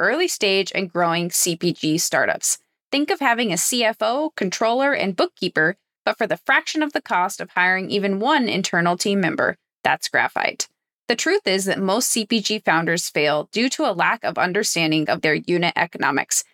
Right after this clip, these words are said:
A K A a lack of proper accounting and finance. To download their free financial model template, free chart of accounts template, and other resources, go to graphitefinancial dot com slash C P G.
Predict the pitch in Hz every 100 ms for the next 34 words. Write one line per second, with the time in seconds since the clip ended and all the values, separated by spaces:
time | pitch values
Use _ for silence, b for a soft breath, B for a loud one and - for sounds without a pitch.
0 | b - 349 - 233 302 - 190 175 175
1 | - 175 - 180 214 247 - - - 170
2 | 180 180 - 175 - 151 85 87 - -
3 | _ _ _ - 254 247 302 359 359 180
4 | 180 - 330 415 214 190 233 - 185 185
5 | 254 262 175 160 170 190 _ _ _ _
6 | _ - 269 302 262 247 208 180 220 262
7 | - 185 180 180 165 180 - 320 349 208
8 | - 147 - 180 214 - 196 196 - 175
9 | 170 _ _ - 190 214 - 269 320 -
10 | - - 208 196 185 247 262 170 160 233
11 | _ - 185 - - 175 240 349 - -
12 | - 165 170 - - - - 208 - 196
13 | 185 180 214 349